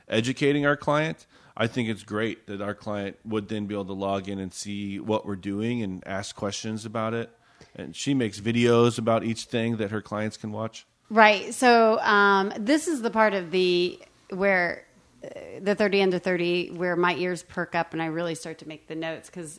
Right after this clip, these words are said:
Speaker 2: I look over at Caleb, Caleb and I'm like, "What were all your notes? Look at all those things."
Speaker 1: Yeah.
Speaker 2: And I just have a couple things written down because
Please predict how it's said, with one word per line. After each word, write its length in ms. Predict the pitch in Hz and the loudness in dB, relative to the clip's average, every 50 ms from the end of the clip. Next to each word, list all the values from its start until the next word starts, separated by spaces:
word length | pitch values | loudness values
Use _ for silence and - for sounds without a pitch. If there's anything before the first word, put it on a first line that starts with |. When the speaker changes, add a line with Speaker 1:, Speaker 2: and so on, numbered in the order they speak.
| - - | -16 -14
Speaker 2:
I 60 | 175 | -12
look 180 | 165 180 175 175 | -12 -12 -12 -12
over 200 | 160 147 156 156 | -12 -12 -12 -14
at 100 | - - | -14 -12
Caleb, 380 | - 170 170 165 170 170 160 - - _ | -12 -10 -8 -8 -8 -8 -10 -12 -16 _
Caleb 320 | - - 185 180 170 156 156 | -12 -8 -6 -4 -4 -4 -6
and 80 | 156 | -8
I'm 40 | 151 | -10
like, 140 | 156 156 156 _ - | -10 -12 -14 _ -12
"What 120 | 269 320 | -10 -8
were 140 | 339 277 208 | -4 -2 0
all 160 | 180 170 160 | 0 0 0
your 240 | 151 160 233 359 453 - | -2 -4 -4 -4 -4 -4
notes? 260 | 208 165 160 - - | -4 -6 -6 -8 -10
Look 100 | 254 302 | -10 -4
at 60 | - | 0
all 120 | 277 220 202 | 0 0 0
those 180 | 190 175 151 | 0 -4 -6
things." 300 | - - 156 - - - - | -8 -10 -12 -12 -10 -4 2
Speaker 1:
Yeah. 140 | - 226 240 | 6 8 10
Speaker 2:
And 80 | 240 | 10
I 120 | 254 262 262 | 8 8 6
just 220 | 233 254 220 - | 2 -4 -8 -4
have 380 | 226 202 180 170 170 175 170 165 - - - - - - - - _ _ _ _ _ _ - _ _ _ _ _ | 0 4 4 4 4 2 0 -6 -14 -20 -20 -20 -20 -20 -20 -20 _ _ _ _ _ _ -20 _ _ _ _ _
a 100 | - 226 | 0 0
couple 300 | 208 - 226 226 214 196 | 2 4 2 2 0 -2
things 440 | 190 - - 247 254 240 214 202 - | -6 -2 2 2 4 4 4 0 -2
written 200 | 202 - - 185 | -4 -6 -4 2
down 240 | 180 214 202 196 190 | 4 6 6 6 4
because 260 | 190 180 196 175 - | 0 -2 -4 -6 -6